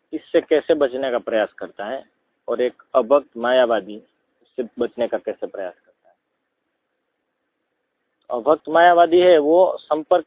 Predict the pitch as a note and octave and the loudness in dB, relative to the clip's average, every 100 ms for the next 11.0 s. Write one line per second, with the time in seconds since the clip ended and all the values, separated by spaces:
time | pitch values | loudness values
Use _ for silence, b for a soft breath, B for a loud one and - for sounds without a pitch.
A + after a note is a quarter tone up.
0 | F3 F#3 F#3 F3 - _ _ _ C3 C#3 | -4 -2 -2 -4 -10 _ _ _ -8 -4
1 | C#3 A2+ G2+ G2 F#2+ F#2+ _ _ _ _ | 0 0 0 -6 -8 -14 _ _ _ _
2 | _ _ _ _ _ _ _ _ - B2+ | _ _ _ _ _ _ _ _ -6 0
3 | C3+ - C3 C#3 C3 - B2 B2+ B2 B2 | 0 -2 -4 -2 -4 -4 -8 -8 -6 -6
4 | A#2 A2+ G2+ F2+ E2+ _ _ _ _ _ | -2 -2 -2 -10 -20 _ _ _ _ _
5 | _ _ _ _ _ _ _ _ _ G#2+ | _ _ _ _ _ _ _ _ _ -18
6 | G#2 A2 B2 - A#2+ A#2+ A#2+ A2 G#2+ F#2+ | -8 -2 -4 -2 -6 -6 -8 -10 -10 -10
7 | E2+ E2+ _ _ _ _ _ _ _ _ | -10 -14 _ _ _ _ _ _ _ _
8 | _ _ _ _ - C3 C3 - D3+ D3 | _ _ _ _ -10 -8 -6 -2 0 0
9 | C#3+ B2+ B2 A#2 G#2+ C3 A2 A#2 A2 A2+ | 0 -6 -2 -4 -4 -14 -12 -8 -8 -6
10 | A2 G2+ - G2+ F#2 _ F2 _ F#2+ | -8 -8 -10 -12 -12 _ -20 _ _